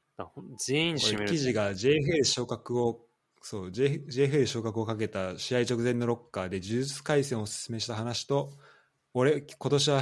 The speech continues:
Speaker 2: 本気出すから」と宣言するやつが大体失敗する理由ということで。
Speaker 1: うん。
Speaker 2: でも本当ね、その通りだなと思っ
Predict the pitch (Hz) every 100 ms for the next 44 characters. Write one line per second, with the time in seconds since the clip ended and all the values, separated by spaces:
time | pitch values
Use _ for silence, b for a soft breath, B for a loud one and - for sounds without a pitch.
0 | 156 - 135 131 135 139 139 - 107 95
1 | - 127 - 123 120 120 113 113 110 104
2 | 127 107 110 107 110 - - _ - -
3 | _ 107 98 123 117 87 85 82 80 -
4 | _ 98 90 80 78 _ _ _ _ _
5 | _ _ _ _ _ _ _ _ _ _
6 | _ _ _ _ _ _ _ _ _ _
7 | _ _ _ _ _ _ _ _ _ -
8 | 101 170 196 208 190 - 180 - 220 156
9 | 120 120 - 92